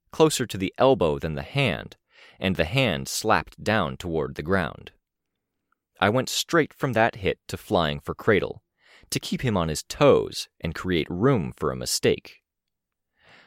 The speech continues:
A blur of red in my peripheral vision gave me pause.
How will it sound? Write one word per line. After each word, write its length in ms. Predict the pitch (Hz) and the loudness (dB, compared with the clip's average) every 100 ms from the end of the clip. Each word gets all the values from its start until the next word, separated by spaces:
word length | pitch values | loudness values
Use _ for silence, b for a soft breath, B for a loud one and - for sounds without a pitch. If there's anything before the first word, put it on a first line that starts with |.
| b | b
A 120 | 104 | -2
blur 400 | 85 104 127 151 | 0 0 2 2
of 220 | 104 85 101 | 0 0 0
red 300 | 113 67 - | 0 -2 -4
in 100 | 85 | -2
my 140 | 80 | -2
peripheral 560 | 80 92 95 - 87 78 | -2 0 -2 0 -2 0
vision 340 | 82 113 73 | 2 0 0
gave 240 | 65 78 76 | -4 -4 -4
me 120 | 71 | -6
pause. 640 | - 123 117 50 50 - | -4 -2 -2 -2 -6 -8